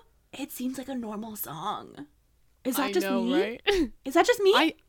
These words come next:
Speaker 2: honestly, all the songs have normalized. Like, think about listening to, like, um, Sunflower and all those weird noises <laughs> at the end.
Speaker 1: That's a good
Speaker 2: Or, like,
Speaker 1: point.
Speaker 2: uh, To Be So Lonely. Like, the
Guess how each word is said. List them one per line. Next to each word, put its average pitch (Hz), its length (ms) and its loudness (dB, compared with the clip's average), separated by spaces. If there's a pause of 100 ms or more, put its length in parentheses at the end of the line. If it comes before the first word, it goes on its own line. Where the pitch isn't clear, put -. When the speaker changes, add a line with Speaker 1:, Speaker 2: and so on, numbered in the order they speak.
(140)
Speaker 2:
honestly, 277 520 4
all 220 240 2
the 277 120 -2
songs 214 380 -6
have 254 160 -8
normalized. 233 520 -6
Like, 302 260 -4
think 330 200 2
about 370 320 8
listening 277 480 2
to, 277 140 0
like, 214 340 0 (840)
um, 185 600 -2 (260)
Sunflower 214 800 2
and 226 160 4
all 226 100 8
those 240 220 6
weird 220 280 2
noises 214 560 4
<laughs> 285 60 0
at 330 80 6 (200)
the 440 140 0
end. 269 280 4
Speaker 1:
That's 453 200 6
a 440 60 10
good - 140 8
Speaker 2:
Or, 539 60 6
like, 480 340 8
Speaker 1:
point. 240 360 -2 (500)
Speaker 2:
uh, 214 400 0 (580)
To 269 80 0
Be 294 140 6
So 254 200 6
Lonely. 226 640 2
Like, 247 220 0
the 247 120 -2